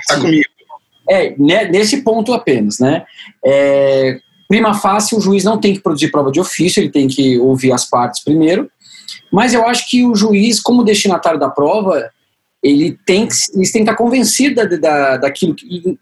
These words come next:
Speaker 1: mesmo numa relação paritária, mesmo que a gente tenha dois litigantes com, com a mesma qualidade técnica, vamos dizer assim,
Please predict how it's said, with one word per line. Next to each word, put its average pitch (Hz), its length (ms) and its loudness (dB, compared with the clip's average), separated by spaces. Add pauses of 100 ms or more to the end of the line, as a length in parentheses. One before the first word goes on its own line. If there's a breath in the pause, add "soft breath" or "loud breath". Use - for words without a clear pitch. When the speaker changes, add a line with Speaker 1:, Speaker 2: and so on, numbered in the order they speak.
Speaker 1:
mesmo 247 400 2
numa 196 200 2
relação 170 680 -2
paritária, 147 880 0 (300 loud breath)
mesmo 196 460 4
que 208 140 -2
a 160 60 0
gente 156 360 -2
tenha 160 360 0
dois 165 340 0
litigantes 156 720 0
com, 139 500 0 (360)
com 131 720 2 (100)
a - 80 -2
mesma 156 520 2
qualidade 139 600 -2
técnica, 127 680 -2
vamos 120 220 2
dizer 110 180 -2
assim, 196 440 0